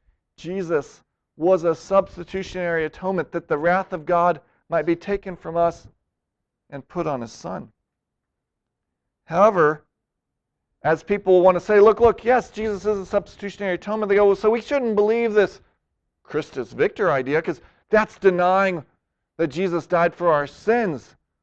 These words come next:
Well, no, they're, they're both true. Jesus is a lion, conquering king,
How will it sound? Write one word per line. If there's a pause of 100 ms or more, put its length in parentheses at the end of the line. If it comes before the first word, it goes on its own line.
(840)
Well,
no,
they're, (200)
they're
both
true. (360)
Jesus
is (680)
a
lion, (480)
conquering
king,